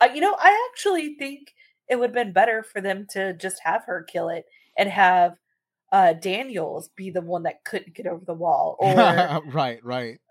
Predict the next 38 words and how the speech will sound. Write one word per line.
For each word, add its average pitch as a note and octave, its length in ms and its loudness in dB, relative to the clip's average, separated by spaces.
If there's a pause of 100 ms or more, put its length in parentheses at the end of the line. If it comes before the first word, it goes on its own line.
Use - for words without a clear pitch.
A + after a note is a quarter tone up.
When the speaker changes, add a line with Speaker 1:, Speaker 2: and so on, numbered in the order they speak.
(120)
Speaker 1:
one G#3 200 2
of G3 100 0
the, F3+ 380 2
the F#3 100 -6
small G3 380 4
guy. F#3 540 0 (180)
Like, F3+ 320 -2 (320)
Speaker 2:
Yeah. C#3+ 420 0 (520)
Speaker 1:
that G#3 160 4
would A#3 80 -2
have F#3+ 60 -8
been F#3 180 -8
more F#3+ 320 -2
entertaining, F#3 640 -10
actually. D3 680 -12 (120)
Speaker 2:
That C#3+ 260 -4
definitely, C#3+ 420 -6
'cause C#3 200 -8
they, C3+ 200 -6 (120)
that's D3+ 280 -6
definitely G3 380 -6
a, B2+ 100 -4
a C3 60 -10
kind C3+ 240 -6
of - 80 -16
predictable A2 540 -12
route G#2+ 260 -14
to A#2 80 -10
have A2 140 -12
the G#2+ 60 -18
woman, A2 420 -12 (420)
uh, A2+ 240 -8
the, G2+ 280 -16
the A2 100 -12
weaker B2+ 360 -4
person A2+ 480 -12
in A#2 240 -10
a, A2 120 -14